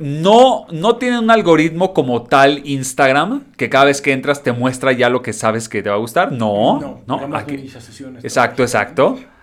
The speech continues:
Speaker 1: No hay, porque nadie paga, o sea, nadie hace el premium.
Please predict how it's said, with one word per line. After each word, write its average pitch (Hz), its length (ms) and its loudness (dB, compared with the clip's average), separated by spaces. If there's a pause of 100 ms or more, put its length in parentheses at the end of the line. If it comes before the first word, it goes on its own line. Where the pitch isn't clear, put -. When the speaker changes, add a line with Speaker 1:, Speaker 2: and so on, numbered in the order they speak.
(120)
Speaker 1:
No 117 140 -4
hay, 131 120 0 (160)
porque 135 220 2
nadie 190 320 4
paga, 113 480 2
o 98 60 0
sea, 123 160 -2
nadie 180 240 6
hace 175 160 6
el 147 100 2
premium. 104 440 0